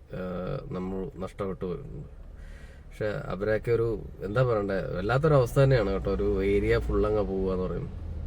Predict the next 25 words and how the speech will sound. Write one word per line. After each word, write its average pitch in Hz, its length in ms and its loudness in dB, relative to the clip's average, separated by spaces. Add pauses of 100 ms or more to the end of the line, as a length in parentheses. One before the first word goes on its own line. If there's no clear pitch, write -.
(920)
അപ്പൊ 98 480 0
എല്ലാം 117 320 2
കൊണ്ടും 135 280 6
മാനസികമായിട്ട് 131 640 6
ഒരു 123 400 4
വീഡിയോ 117 320 4
ചെയ്യാനുള്ള 120 340 4
ഒരു 107 460 2
മാനസികാവസ്ഥയിലല്ലായിരുന്നു. 101 1300 0 (1040)
അപ്പൊ 107 140 2
ഈ, 110 100 4
ഉം, 101 520 0
കുറേ 104 160 2
നാളുകൾക്ക് 104 500 2
ശേഷമാണ് 101 520 0
ഇപ്പൊ 101 200 -2
ഒരു 98 160 0 (100)
വീട്ടിലേക്ക്, 104 720 0
ഏ, 98 600 -4
അതായത് 101 560 0
നമ്മളൊരു 110 760 0 (100)
സിനിമയില് 107 560 0 (260)
ഷൂട്ട് 104 260 -6
ചെയ്തൊരു 104 240 2
വീടാണ്. 98 440 0